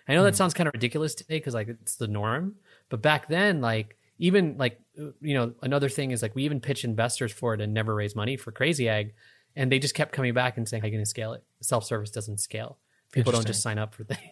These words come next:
Speaker 1: <laughs> People just don't sign up for things and use them." And then all, all we could do was like, "Well, look at Basecamp over there. They have a massive business just off S M Bs."
Speaker 2: Yeah.
Speaker 1: "What do you mean?" You know, and, and we couldn't explain it to them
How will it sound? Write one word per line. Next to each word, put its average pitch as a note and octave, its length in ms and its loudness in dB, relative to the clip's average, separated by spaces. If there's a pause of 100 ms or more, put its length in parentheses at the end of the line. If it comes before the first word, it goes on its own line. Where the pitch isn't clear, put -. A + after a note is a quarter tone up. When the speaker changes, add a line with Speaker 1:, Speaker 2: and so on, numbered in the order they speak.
(100)
Speaker 1:
<laughs> F3 200 -14
People F3 160 8
just F3+ 120 6
don't F3+ 200 6
sign D3+ 160 6
up D3 80 4
for D3 100 -4
things C3+ 240 2
and A#2 100 0
use F3 140 4
them." B2+ 160 2
And B2 100 -2
then B2 120 -2
all, C#3 180 4
all D3+ 220 8
we F3 120 6
could F#3 140 4
do C3+ 140 4
was A#2+ 120 2
like, A#2+ 140 4
"Well, C3 300 2 (320)
look E3 160 2
at E3+ 120 4
Basecamp D3+ 460 2
over A2 220 0
there. G#2 300 -2 (120)
They C#3 80 -4
have F3 140 2
a C3+ 40 2
massive A2 520 0
business C3+ 360 0
just - 200 -4
off A#2+ 160 0
S A2+ 180 -4
M G#2+ 180 0
Bs." G#2+ 500 -2 (100)
Speaker 2:
Yeah. A2 380 -2 (160)
Speaker 1:
"What B2+ 100 2
do E3+ 40 2
you D3 60 2
mean?" A#2 540 0 (560)
You A2+ 80 -2
know, B2+ 220 0
and, A#2+ 320 0
and C3 100 0
we C3+ 80 -2
couldn't E3 240 4
explain D3+ 320 2
it A#2+ 80 -4
to - 80 -12
them G#2+ 160 -6